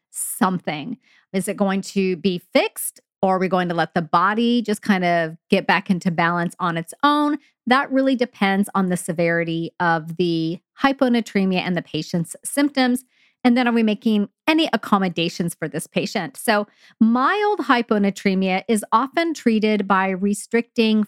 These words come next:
free water intake. And when we say free water, we mean water that doesn't have any electrolytes in it. Not that it doesn't cost any money, but it doesn't have any electrolytes in it. It's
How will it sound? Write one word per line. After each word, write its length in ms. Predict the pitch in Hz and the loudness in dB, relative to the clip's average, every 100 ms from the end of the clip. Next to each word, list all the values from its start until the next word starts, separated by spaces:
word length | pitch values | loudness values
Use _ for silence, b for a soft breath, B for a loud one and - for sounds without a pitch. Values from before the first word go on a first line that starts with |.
| - | 0
free 180 | 214 196 | 0 2
water 300 | 185 180 180 | 2 0 -2
intake. 580 | 165 170 - 151 143 | -4 -4 -2 -2 -2
And 140 | 180 180 | -2 0
when 100 | 185 | 0
we 80 | 196 | -2
say 260 | - 220 | 0 0
free 380 | 208 - 214 214 | 0 0 0 2
water, 500 | 185 175 185 247 277 b b b | 2 0 2 0 -2 b b b
we 120 | 233 233 | 2 2
mean 280 | 277 277 269 | 2 0 2
water 440 | 214 214 208 208 | 2 2 2 0
that 180 | 196 170 | 0 0
doesn't 260 | 196 180 165 | 0 0 0
have 240 | 180 170 | 0 2
any 200 | 175 180 | 0 0
electrolytes 840 | 185 175 165 - 170 156 160 - - - | 0 -2 -4 -4 -2 0 -2 -8 -6 -2
in 80 | |
it. 200 | 160 139 | -2 -2
Not 240 | 202 175 - | 0 0 0
that 120 | 170 | -2
it 200 | 160 - _ | -2 -4 _
doesn't 320 | - 185 - - | -6 -6 -12 -8
cost 320 | 151 - - | -6 -6 -4
any 180 | 170 180 | 0 2
money, 380 | 285 302 302 - b b - | 4 2 0 -4 b b 0
but 200 | 214 - | 2 2
it 100 | 214 | 0
doesn't 300 | 220 202 214 | 0 0 0
have 200 | 185 185 | 0 2
any 160 | 185 185 | 2 0
electrolytes 680 | 190 165 - 180 160 165 180 | -2 -2 -4 -2 -2 -2 -2
in 140 | 175 | -2
it. 100 | 160 | -2
It's 280 | 190 185 - | -4 -6 -12